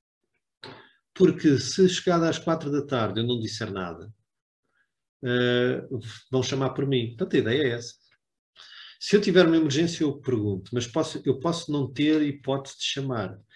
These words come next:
Então é sempre bom dizer que vamos, que já voltamos, onde estamos, fazer algumas comunicações pelo caminho. Se isto for levado a sério, é óbvio que resulta. E numa altura, eh,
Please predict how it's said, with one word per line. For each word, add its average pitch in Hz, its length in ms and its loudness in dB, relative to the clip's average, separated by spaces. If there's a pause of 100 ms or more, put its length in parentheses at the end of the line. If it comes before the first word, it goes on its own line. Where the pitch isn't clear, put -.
(480)
Então 175 240 4
é 185 60 8
sempre 170 340 2
bom 151 160 4
dizer 143 280 0
que 120 120 -12
vamos, 127 640 -2
que - 80 -10
já 139 140 2
voltamos, 113 760 -2
onde 123 180 -2
estamos, 107 360 -4
fazer 151 560 0
algumas 120 340 -2
comunicações 113 580 -6
pelo 104 240 -8
caminho. - 280 -14 (100)
Se - 140 -6
isto - 160 -4
for 123 140 -2
levado 110 280 0
a 117 40 0
sério, 113 500 0
é - 20 2
óbvio 110 340 -2
que - 100 -14
resulta. 113 460 -4 (600)
E 123 80 0
numa 127 220 2
altura, 139 600 2 (480)
eh, - 140 -14